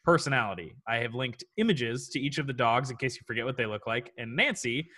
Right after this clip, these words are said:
has linked her favorite Instagram accounts of each one of the dogs, which I can share on Twitter later for all of our fans who wanna look at some dogs on the internet.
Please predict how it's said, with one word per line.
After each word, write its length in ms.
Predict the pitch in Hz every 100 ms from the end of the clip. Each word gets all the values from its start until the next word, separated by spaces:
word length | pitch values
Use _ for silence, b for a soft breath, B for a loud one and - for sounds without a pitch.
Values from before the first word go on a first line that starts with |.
| b
has 140 | 139 135
linked 180 | 151 143
her 120 | 123
favorite 340 | - 247 226
Instagram 460 | 175 165 139 123 113
accounts 320 | 110 120 113
of 100 | 117
each 200 | 123 123
one 100 | 123
of 60 | 110
the 80 | 104
dogs, 360 | 107 101 95
which 160 | 113 -
I 120 | 107
can 340 | - 180 180
share 420 | 175 151 127 123 110
on 200 | 113 107
Twitter 280 | 110 107
later 240 | 101 101 101
for 80 | 110
all 120 | 104 104
of 60 |
our 100 | 104
fans 320 | 101 104 101
who 80 | 107
wanna 160 | 101 101 104
look 140 | 104
at 80 | 107
some 100 | 104
dogs 300 | 98 95 95
on 80 | 95
the 100 | 95
internet. 240 | 90 87